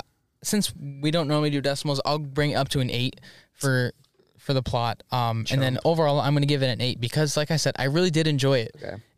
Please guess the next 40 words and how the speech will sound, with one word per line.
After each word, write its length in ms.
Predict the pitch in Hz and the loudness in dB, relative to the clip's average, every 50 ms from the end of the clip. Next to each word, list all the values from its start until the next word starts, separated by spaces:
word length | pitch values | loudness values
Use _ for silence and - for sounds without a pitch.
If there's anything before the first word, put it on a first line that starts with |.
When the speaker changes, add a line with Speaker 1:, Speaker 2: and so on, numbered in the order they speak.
| _ | _
Speaker 1:
It's 140 | 160 165 165 | 0 0 2
Speaker 3:
That's, 100 | - 151 - | 2 2 0
Speaker 1:
just, 260 | 170 160 - - - | 2 0 0 -2 -2
Speaker 3:
that's 180 | - - - - | -4 -6 -6 -6
respectable. 360 | 90 85 - - - - 175 | -8 -8 -8 -10 -2 0 0
Speaker 1:
it 60 | 165 180 | 2 2
was 160 | 185 175 - | 2 2 2
so 240 | - - - 190 185 | 0 0 0 0 0
confusing 600 | - 208 175 139 - 175 180 165 170 156 117 - | 0 -2 -2 -2 0 -2 0 0 -2 -4 -6 -8
for 280 | - - - 156 151 | -6 -4 0 0 0
the 80 | 139 139 | 0 -2
first 320 | - - 160 160 147 - | -2 0 0 0 0 -2
two 140 | - - 196 | -2 0 0
<laughs> 140 | 190 156 151 160 | 0 0 0 0
years 320 | 170 156 151 156 - - - - - - - - - - - - | 0 0 0 0 0 -2 -2 -6 -14 -20 -20 -20 -20 -20 -6 -2
of 160 | 139 139 131 | -2 0 2
me, 260 | 135 139 135 135 107 | 2 2 2 2 2
uh, 320 | - 123 131 127 123 123 - - _ | 0 0 0 0 0 -2 -4 -8 _
watching 380 | - 135 139 139 139 - 147 | -2 0 0 0 2 2 0
this 120 | 131 120 - | 0 2 2
movie 220 | 135 127 123 - | 0 0 0 0
every 220 | - 127 117 120 117 | -2 -2 -2 0 -2
now 240 | 113 113 117 113 | 0 0 0 -2
and 100 | 110 110 | -2 -2
then. 180 | 107 117 117 120 | -2 -4 -4 -6
Speaker 2:
Three 280 | - - - 123 123 147 | -8 -6 -4 -2 0 0
years. 300 | 151 117 - - - - | 0 0 -2 -4 -4 -2
Speaker 3:
Totally. 340 | 101 95 87 87 87 87 | 0 0 0 0 -2 -2
Speaker 2:
Almost. 400 | 90 120 123 117 107 117 127 123 | -2 -2 -2 -2 -4 -6 -6 -4
Speaker 1:
Yeah, 260 | 131 135 143 131 117 107 | -2 0 0 0 2 2
Speaker 3:
Yeah, 220 | 110 123 135 123 | 2 2 4 2
Speaker 1:
almost 180 | 139 139 123 143 | 2 2 0 0
Speaker 3:
oh 40 | |
Speaker 1:
three 120 | 127 135 147 | 0 0 0
Speaker 3:
my 40 | 151 | 0
Speaker 1:
years. 120 | 131 113 | 0 0
Speaker 3:
gosh, 340 | 110 113 120 110 90 - - 110 | -2 -2 -2 -2 -4 -4 -4 -2
yeah. 240 | 110 107 92 76 - _ _ _ _ | -2 -2 -2 -4 -8 _ _ _ _
Speaker 1:
So, 460 | - - - 143 135 127 123 123 113 - | -4 -2 0 0 2 2 0 0 0 -2
um, 360 | 113 120 117 117 117 120 - | -2 -2 -2 -2 -4 -6 -10